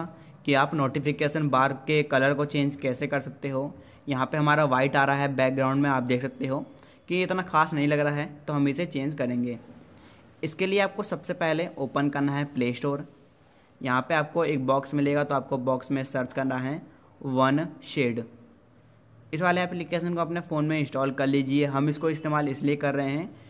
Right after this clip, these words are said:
क्योंकि सबसे अच्छा और बिल्कुल भी ऐड वाला एप्लीकेशन नहीं है, इसमें ऐड ना के बराबर आती है। तो ये इंस्टॉल हो चुका है,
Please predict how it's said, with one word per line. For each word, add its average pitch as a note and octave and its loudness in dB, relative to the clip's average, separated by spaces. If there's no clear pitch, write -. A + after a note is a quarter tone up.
क्योंकि F3 0
सबसे G3 -4
अच्छा D#3+ -2
और E3 0
बिल्कुल E3 0
भी F3 2
ऐड C#3 2
वाला C#3 2
एप्लीकेशन C3+ -2
नहीं A#2+ 2
है, A#2 -8
इसमें D3 0
ऐड D3 4
ना C3 4
के C#3 -2
बराबर C#3+ 4
आती C#3 0
है। D3 -4
तो E3 -2
ये E3+ 0
इंस्टॉल E3 -2
हो C#3+ 0
चुका D3+ -4
है, E3+ -6